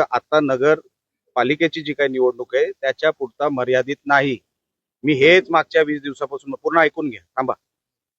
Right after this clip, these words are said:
<clears throat> मी हेच मागच्या वीस दिवसांपासून म्हणतोय की चुकून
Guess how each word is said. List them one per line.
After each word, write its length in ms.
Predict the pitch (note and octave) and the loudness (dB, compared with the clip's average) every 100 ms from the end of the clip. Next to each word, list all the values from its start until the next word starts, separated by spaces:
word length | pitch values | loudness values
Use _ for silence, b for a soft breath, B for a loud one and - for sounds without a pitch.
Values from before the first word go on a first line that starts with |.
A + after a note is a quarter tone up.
| _ | _
<clears throat> 160 | F3 D#3+ | -4 0
मी 160 | C#3 C#3+ | 2 4
हेच 220 | D#3 F#3 | 4 4
मागच्या 280 | E3+ C#3+ E3 | 2 2 0
वीस 160 | D3 C3+ | 0 -6
दिवसांपासून 540 | C3+ - C3+ B2+ B2+ | -10 -8 -8 -10 -12
म्हणतोय 360 | A#2+ A2+ C3+ D3+ | -12 -8 -4 -6
की 180 | - E3+ | -6 -14
चुकून 640 | _ _ E3+ - A3 D3 | _ _ -14 2 4 4